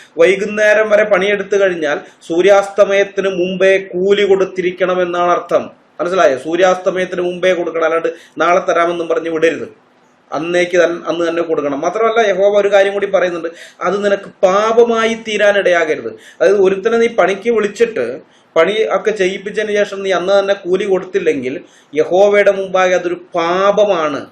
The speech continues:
നീ വ്യഭിചാരം ചെയ്യുന്നത് പോലെ, മോഷ്ടിക്കുന്നത് പോലെ, കൊലപാതകം ചെയ്യുന്നത് പോലെ, കള്ളസാക്ഷ്യം പറയുന്നത് പോലെ, അങ്ങനെയൊക്കെയുള്ള എന്തൊക്കെയാണോ നിന്റെ പ്രവൃത്തിയോട് നിനക്ക് ചെയ്യാൻ പറ്റുന്ന പാപം, അത്തരം പാപങ്ങളുടെ ആ പട്ടികയിൽ തന്നെ ഞാൻ ഇതിനെയും പെടുത്തുമെന്ന ദൈവം പറയുന്നത്.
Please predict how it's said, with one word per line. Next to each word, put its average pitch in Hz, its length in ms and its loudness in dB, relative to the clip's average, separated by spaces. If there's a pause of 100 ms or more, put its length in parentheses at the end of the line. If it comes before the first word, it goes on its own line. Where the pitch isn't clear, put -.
(380)
നീ 160 80 -2
വ്യഭിചാരം 190 600 0
ചെയ്യുന്നത് 165 300 -2
പോലെ, 131 300 0
മോഷ്ടിക്കുന്നത് 180 720 -4
പോലെ, 123 420 -2 (200)
കൊലപാതകം 202 640 2
ചെയ്യുന്നത് 180 440 -4
പോലെ, 123 400 -2 (360)
കള്ളസാക്ഷ്യം 202 560 2
പറയുന്നത് 180 400 0
പോലെ, 123 420 -6 (320)
അങ്ങനെയൊക്കെയുള്ള 220 880 2 (100)
എന്തൊക്കെയാണോ 226 600 2
നിന്റെ 240 200 2
പ്രവൃത്തിയോട് 220 460 2
നിനക്ക് 220 180 -4
ചെയ്യാൻ 208 260 0
പറ്റുന്ന 202 260 -6
പാപം, 180 340 0 (260)
അത്തരം 233 420 0
പാപങ്ങളുടെ 220 840 2
ആ 208 260 2
പട്ടികയിൽ 226 640 2
തന്നെ 220 120 -2
ഞാൻ 214 220 2
ഇതിനെയും 220 420 2
പെടുത്തുമെന്ന 226 460 2
ദൈവം 185 300 -2
പറയുന്നത്. 131 360 -4